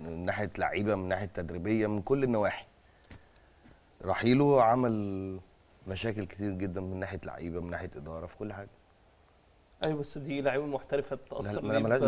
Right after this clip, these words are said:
Speaker 2: برحيل
Speaker 1: أكيد
Speaker 2: مدرب؟
Speaker 1: تتأثر، لا، أكيد تتأثر طبعًا.
Speaker 2: يعني هما بياخدوا
Speaker 1: مفيش حاجة
Speaker 2: عشرين
Speaker 1: اسمها لعيب محترف، أنا خلاص
Speaker 2: وتلاتين مليون.
Speaker 1: اتعودت على مدرب، خصوصًا كمان سيبك من كده.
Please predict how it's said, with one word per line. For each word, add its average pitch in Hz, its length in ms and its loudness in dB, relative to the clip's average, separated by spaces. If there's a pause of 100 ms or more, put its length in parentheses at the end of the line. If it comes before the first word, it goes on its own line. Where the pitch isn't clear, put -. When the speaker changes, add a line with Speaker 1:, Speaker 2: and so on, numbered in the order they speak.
Speaker 2:
برحيل - 40 8
Speaker 1:
أكيد 135 220 2
Speaker 2:
مدرب؟ 143 140 0
Speaker 1:
تتأثر، 127 400 4
لا، 95 160 -6
أكيد 101 280 -6
تتأثر 95 360 -10
طبعًا. 90 120 -14 (560)
Speaker 2:
يعني 131 260 -2
هما 135 200 0
بياخدوا 139 340 2
Speaker 1:
مفيش 117 100 0
حاجة 156 120 0
Speaker 2:
عشرين 147 180 2
Speaker 1:
اسمها 143 140 6
لعيب 147 140 4
محترف، 139 300 6
أنا 127 120 6
خلاص 113 40 0
Speaker 2:
وتلاتين 127 120 4
مليون. 139 140 8
Speaker 1:
اتعودت 131 380 8
على 113 160 8
مدرب، 120 340 10
خصوصًا 170 240 0
كمان 175 160 8
سيبك 165 220 0
من 117 100 0
كده. 110 300 2